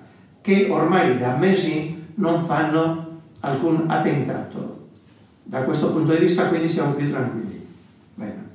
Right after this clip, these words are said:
Poi sto facendo una bella confusione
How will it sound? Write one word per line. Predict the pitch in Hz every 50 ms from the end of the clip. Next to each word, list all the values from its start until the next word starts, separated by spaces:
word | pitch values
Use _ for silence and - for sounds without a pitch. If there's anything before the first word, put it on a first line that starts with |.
| - - - - - - - - - - - - - - - - - -
Poi | - 190 208 226 214 214 214 - - - - - - - - - - - - - -
sto | - - 156
facendo | 139 127 120 - 151 139 135 139
una | 139 135 135 139 135 139 - - - - - - - _
bella | - 123 147 147 147 147 143 143 143
confusione | 143 165 175 175 175 170 165 - - 151 139 135 131 127 127 143 156 156 - - - -